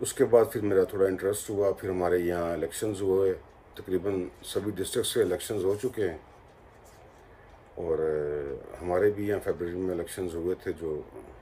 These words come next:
हमारी एक body बनी हुई है। और, अ,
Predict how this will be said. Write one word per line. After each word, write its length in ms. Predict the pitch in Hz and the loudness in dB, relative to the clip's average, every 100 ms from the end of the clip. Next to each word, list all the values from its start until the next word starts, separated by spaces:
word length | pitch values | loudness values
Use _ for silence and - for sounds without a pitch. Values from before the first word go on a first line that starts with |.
| - | -12
हमारी 280 | 80 85 87 | -6 -2 -2
एक 120 | 78 | 0
body 260 | 80 85 101 | 0 0 0
बनी 240 | 98 98 | 0 0
हुई 260 | 98 87 82 | 0 0 0
है। 100 | 76 - - - - - - - - - - - - - - | -2 -6 -20 -20 -20 -20 -20 -20 -20 -20 -20 -20 -20 -20 -10
और, 220 | 76 76 | -6 -4
अ, 420 | 76 76 73 71 | -2 -4 -6 -10